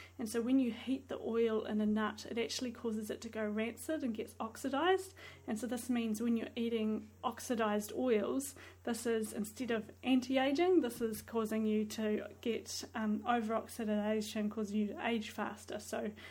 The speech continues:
um, we don't want to be exposing ourselves to rancid oils. So when you have your nuts, you wanna make sure that they're raw, and if you soak them, they're gonna be much more digestible and much more friendlier for your body, particularly if you have digestive issues.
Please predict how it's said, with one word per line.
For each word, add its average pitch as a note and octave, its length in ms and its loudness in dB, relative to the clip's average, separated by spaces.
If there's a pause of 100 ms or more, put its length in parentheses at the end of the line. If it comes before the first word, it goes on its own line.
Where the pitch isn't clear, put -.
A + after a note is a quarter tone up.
(240)
um, G#3+ 360 0 (100)
we A#3 240 0
don't B3 260 4
want A3+ 200 -4
to A#3+ 120 -2
be G#3+ 160 2
exposing G#3+ 600 0
ourselves G#3+ 380 -4
to A3 160 -4
rancid G#3+ 440 -2
oils. G#3 340 -2
So G#3+ 240 -2
when A3 200 2
you B3 100 2 (100)
have G#3+ 160 -2
your G#3+ 140 0
nuts, B3 400 0
you A#3+ 60 -2
wanna A3 160 0
make A3 160 -4
sure A3+ 120 -6
that A3+ 140 -2
they're A3+ 100 -2
raw, C#4+ 440 2 (480)
and A#3 120 2
if A3 80 -2
you A#3 80 -2
soak B3 380 0
them, A#3 180 2
they're A#3 120 2
gonna A3 120 2
be A3 80 0
much A3+ 280 0
more A#3+ 120 0
digestible G#3+ 760 -4
and A3 120 -2
much - 300 -2
more A3 120 0
friendlier A3 480 0
for A3+ 160 -6
your G#3 120 0
body, G#3 320 -2
particularly A#3 640 -6
if G#3+ 100 0
you G#3 120 0
have A3 140 -4
digestive G#3+ 520 -6
issues. - 480 -8